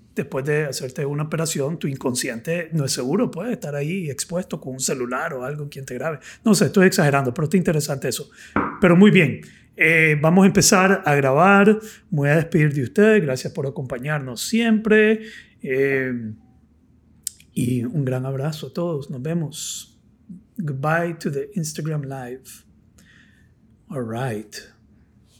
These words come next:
Pero está interesante eso, ¿no, Javier?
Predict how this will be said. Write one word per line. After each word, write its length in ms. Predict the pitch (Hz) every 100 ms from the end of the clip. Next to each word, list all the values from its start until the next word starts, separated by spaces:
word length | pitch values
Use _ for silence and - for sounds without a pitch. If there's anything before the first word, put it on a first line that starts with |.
| _ _ _ _ _ _ _ _ _ _ _ _ _ _ _ _ _ _ _ _ _ _
Pero 140 | 170
está 120 | 143 170
interesante 600 | 160 196 214 220 190 208
eso, 200 | 220 175
¿no, 180 | 214
Javier? 300 | 170 127 123